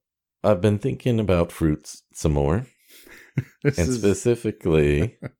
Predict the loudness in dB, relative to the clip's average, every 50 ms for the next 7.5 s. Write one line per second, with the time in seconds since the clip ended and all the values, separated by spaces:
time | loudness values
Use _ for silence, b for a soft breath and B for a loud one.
0 | _ _ _ _ _ _ _ _ _ _ _ -4 -2 -2 -2 -2 -2 0 2 2
1 | 2 0 -2 -8 -16 -20 -18 -18 -18 -18 -20 -20 -20 _ _ _ _ -10 -8 -8
2 | -6 -4 -4 -4 -2 -2 -4 -4 -6 -10 -10 -8 -8 -8 -8 -8 -10 -12 -14 _
3 | _ _ _ _ _ _ _ _ _ _ -14 -10 -10 -6 -2 -2 -2 0 0 0
4 | 0 -2 -2 -6 -10 -14 -12 -8 -6 -4 -4 -2 -2 -2 -2 -2 -4 -4 -6 -8
5 | -6 -4 -4 -4 -4 -6 -8 -8 -8 -6 -4 -4 -2 -2 -2 -2 -2 -2 -2 -4
6 | -6 -8 -12 -18 _ _ _ -12 -6 -4 -4 -4 -4 -4 -6 -6 -6 -6 -6 -6
7 | -6 -4 -2 -4 -2 -2 -4 -6 -8